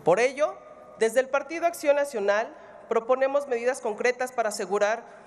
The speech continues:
un manejo más prudente y estratégico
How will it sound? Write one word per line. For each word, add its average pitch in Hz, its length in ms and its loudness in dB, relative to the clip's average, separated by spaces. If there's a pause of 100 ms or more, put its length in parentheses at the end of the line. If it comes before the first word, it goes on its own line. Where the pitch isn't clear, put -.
(140)
un 285 120 2
manejo 262 380 0
más 233 220 -2
prudente 240 720 -2
y 208 120 -4
estratégico 226 880 -2